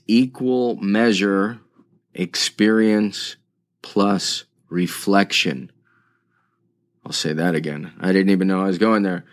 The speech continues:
Wisdom is equal measure experience plus reflection. We have to, well, I hate to say we have to, but we, we have to, pretty much have to take action. So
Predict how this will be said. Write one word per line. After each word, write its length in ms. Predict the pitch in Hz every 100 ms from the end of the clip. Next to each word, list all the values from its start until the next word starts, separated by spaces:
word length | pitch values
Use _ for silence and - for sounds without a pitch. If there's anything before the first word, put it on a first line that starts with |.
| _ -
Wisdom 520 | 92 131 123 131 127
is 180 | 104 87
equal 380 | 123 127 123
measure 480 | 117 110 107 98 104
experience 1080 | - 87 - - - 120 120 117 113 101 - - _ _ _ _ _
plus 400 | - 107 98 -
reflection. 1000 | 82 95 - - 104 104 - - 82 - - _ _ _ _ _ _ -
We 240 | 87 90
have 280 | 107 104 -
to, 420 | - 95 90 82 - _ _ _ _ _ _ _ -
well, 340 | 120 - - -
I 220 | 71 - - - - -
hate 260 | 104 107 -
to 120 | -
say 160 | 113
we 160 | 104 101
have 280 | 101 101 -
to, 240 | 87 80 - - - _
but 120 | 87
we, 300 | 80 82 - - -
we 120 | 92 82
have 420 | 85 101 107 -
to, 140 | 113
pretty 240 | 90 107 120
much 220 | 117 98
have 280 | 87 95 -
to 120 | 107
take 320 | 92 107 104
action. 640 | 98 90 82 - 85 104 - - - _
So 380 | - 101 95